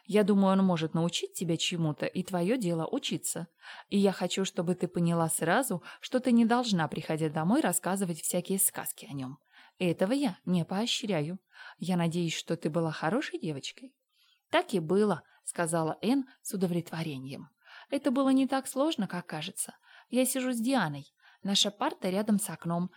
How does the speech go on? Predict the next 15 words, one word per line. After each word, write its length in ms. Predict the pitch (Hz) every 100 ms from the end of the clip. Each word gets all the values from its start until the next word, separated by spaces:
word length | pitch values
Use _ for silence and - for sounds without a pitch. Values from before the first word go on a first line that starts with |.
| - _
и 120 | 196
мы 120 | 202 202
можем 300 | 202 190 185
смотреть 500 | - 185 254 311 240
из 120 | 190
него 340 | 190 165 160 - - -
на 180 | 190 -
озеро 360 | 247 247 208 185
мерцающих 800 | 175 180 - 190 180 - 160 -
вод. 300 | - 143 _ _ - -
В 60 | -
школе 300 | - 311 302
много 360 | 302 320 247
милых 380 | 196 190 170 180
девочек, 580 | 185 190 185 - - -